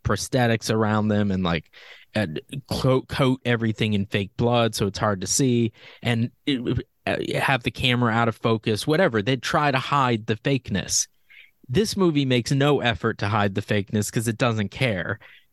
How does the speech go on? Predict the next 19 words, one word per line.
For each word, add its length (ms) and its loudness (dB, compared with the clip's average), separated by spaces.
because 360 -2
that's 400 -2
not 280 2
even 300 2
its 180 -2
goal. 500 0
Its 180 0
goal 260 4
is 160 -4
not 260 2
to 80 -4
be 180 2
realistic. 800 0
Its 160 -4
goal 280 0
is 120 -2
to 100 -4
be 200 0
goofy. 560 -4